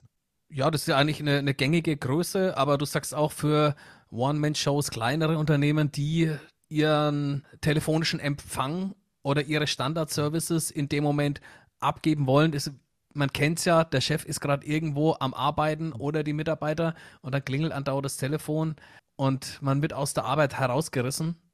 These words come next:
dann wird da der komplette Arbeitsablauf auseinandergerissen. Und das ist eure Spezialität. Ihr nehmt diese vielfältigen Störquellen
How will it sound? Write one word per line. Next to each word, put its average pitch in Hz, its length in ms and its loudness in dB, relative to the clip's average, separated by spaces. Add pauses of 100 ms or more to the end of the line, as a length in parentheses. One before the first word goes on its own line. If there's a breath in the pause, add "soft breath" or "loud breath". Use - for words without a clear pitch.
(220)
dann 135 480 -2
wird 143 200 -2
da 135 100 0
der 135 100 -2
komplette 131 480 -4 (200)
Arbeitsablauf 131 1040 -2 (420)
auseinandergerissen. 131 1040 -2 (460 loud breath)
Und - 200 -4
das 160 160 0
ist - 200 -6
eure 156 520 2
Spezialität. 147 920 0
Ihr 185 300 4 (340 soft breath)
nehmt 180 640 0 (200)
diese 180 760 0
vielfältigen 180 1300 0 (500 soft breath)
Störquellen 185 800 0